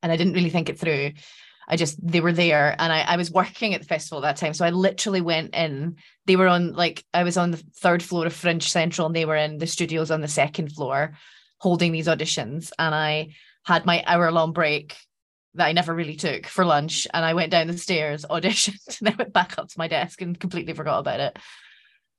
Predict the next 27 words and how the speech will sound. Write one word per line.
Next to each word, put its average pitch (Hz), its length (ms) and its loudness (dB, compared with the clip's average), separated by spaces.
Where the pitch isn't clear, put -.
And 180 160 4
then 170 180 4
about 165 340 4
a 190 60 4
month 180 340 4
later, 170 400 -4
oh, 190 160 -10
I'm 165 140 -6
so 147 120 -8
sorry, 147 420 -4
about 185 220 6
a 196 40 4
month 220 280 2
<laughs> 226 160 -2
later, 190 520 2
they, 180 680 0
uh, 180 220 4
emailed 185 380 0
me 170 240 -4
and 175 180 -2
offered 170 240 0
me 175 80 0
a 165 60 0
place 175 560 -4
with 170 140 -6
a 165 60 -4
scholarship. 170 600 0